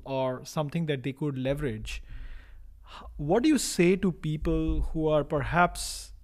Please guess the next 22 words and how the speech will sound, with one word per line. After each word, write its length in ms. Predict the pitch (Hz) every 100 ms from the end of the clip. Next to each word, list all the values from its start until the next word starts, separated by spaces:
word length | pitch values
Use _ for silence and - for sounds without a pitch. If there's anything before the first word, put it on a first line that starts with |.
| -
not 260 | 147 160 185
aware 380 | 139 127 156 165
of 160 | 147
mentoring 560 | 135 131 135 156 151 147
as 160 | 139 135
a 60 |
process 420 | - 135 131 147 -
to 500 | 147 139 131 127 135 - - 120
develop 320 | 131 156 170
themselves, 800 | 151 131 120 139 123 113 - - - - - - - - -
in 180 | 156
terms 380 | 156 165 185 160
of 560 | 160 151 143 - - - - - - - - - - - _ _ -
how 440 | - 156 175 - -
can 260 | 180 170 151
they 180 | 156
know 380 | 160 156 208 151
they 200 | 123 143
perhaps 580 | - 135 113 151 151 -
need 400 | 143 147 185 214
a 60 | 151
mentor 600 | 127 120 120 156 240